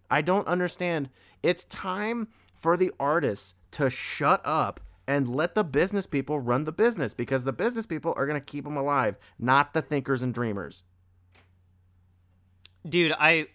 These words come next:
Speaker 2: uh, I don't know if you saw it. I was, uh, I was talking to somebody that's a friend of the show,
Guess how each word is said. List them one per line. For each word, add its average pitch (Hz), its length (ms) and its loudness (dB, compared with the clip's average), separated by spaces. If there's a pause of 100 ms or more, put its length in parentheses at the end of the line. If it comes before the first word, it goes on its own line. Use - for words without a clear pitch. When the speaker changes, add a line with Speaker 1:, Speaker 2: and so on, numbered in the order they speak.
Speaker 2:
uh, 143 300 0
I 151 60 0
don't 170 100 4
know 165 60 4
if 143 80 -2
you 143 80 -4
saw 139 280 0
it. 120 120 -6
I 147 120 -2
was, 143 240 -6
uh, 123 180 -6 (180)
I 151 60 -6
was 151 140 -6
talking 160 240 0
to 143 60 -8
somebody 135 420 -6
that's 131 220 -10
a 127 40 -16
friend 143 220 -8
of 123 80 -14
the 123 80 -16
show, 120 440 -10